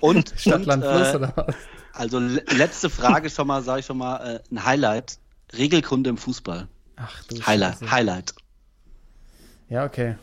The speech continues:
Speaker 2: Alles klar. Dann, äh, hol ich nochmal mein D-F-B-Regelbuch raus und
Speaker 1: <laughs>
Speaker 2: muss ja nicht komplett auflaufen, weil am Schluss ist ja meistens dann einer von uns beiden dran. Also, schon mal vorbereiten, Toto, ne? Das wird, das wird,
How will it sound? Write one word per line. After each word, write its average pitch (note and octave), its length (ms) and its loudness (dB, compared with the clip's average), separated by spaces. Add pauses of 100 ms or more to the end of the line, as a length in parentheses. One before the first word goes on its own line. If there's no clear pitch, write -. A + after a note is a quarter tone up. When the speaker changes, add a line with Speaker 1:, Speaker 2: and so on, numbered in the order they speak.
(420)
Speaker 2:
Alles A#2+ 200 -8
klar. A#2 280 -8 (600)
Dann, A#2+ 300 -4
äh, A#2 560 -4
hol C3+ 160 -2
ich C3 100 -8
nochmal B2+ 180 -4
mein B2 420 -4
D-F-B-Regelbuch B2+ 880 -4
raus B2 320 -4
und A2+ 260 -8 (480)
Speaker 1:
<laughs> - 400 0
Speaker 2:
muss B2 180 -2
ja A#2 100 -2
nicht A2+ 120 -6
komplett A#2 320 -4
auflaufen, A2+ 540 -8
weil A2 120 -6
am A2 100 -10
Schluss - 300 -10
ist A#2 120 -12
ja A#2 80 -8
meistens A2+ 380 -8
dann A#2 120 -8
einer A#2+ 200 -8
von A#2 160 -12
uns A#2 160 -12
beiden A2 260 -10
dran. A2 260 -10 (1500)
Also, A2+ 600 0 (1120)
schon - 160 -8
mal B2+ 80 -2
vorbereiten, A2+ 460 -2
Toto, G#2+ 240 -6
ne? A2+ 160 -6
Das - 180 -16
wird, A#2 160 -10
das - 340 -16
wird, A#2 160 -12